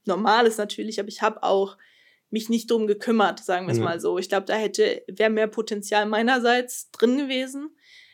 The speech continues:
Speaker 1: Ähm, ich würd aber trotzdem sagen, dass das okay ist. Also ich bin
Speaker 2: Ja.
Speaker 1: damit nicht unglücklich, weil
Speaker 2: Du
Speaker 1: eben
Speaker 2: hast im September deinen Master <laughs> abgeschlossen.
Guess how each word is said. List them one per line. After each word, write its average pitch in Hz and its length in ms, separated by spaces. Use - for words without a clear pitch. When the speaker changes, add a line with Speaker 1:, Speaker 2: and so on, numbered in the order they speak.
Speaker 1:
Ähm, 233 560
ich - 160
würd 233 120
aber 226 160
trotzdem 220 480
sagen, 214 340
dass 208 140
das 202 160
okay 214 340
ist. 226 220
Also 190 120
ich 196 140
bin 208 180
Speaker 2:
Ja. 110 60
Speaker 1:
damit 208 260
nicht 208 280
unglücklich, 220 580
weil 208 200
Speaker 2:
Du 110 80
Speaker 1:
eben 104 80
Speaker 2:
hast 110 180
im 113 160
September 113 500
deinen 107 220
Master 127 420
<laughs> 139 60
abgeschlossen. 135 760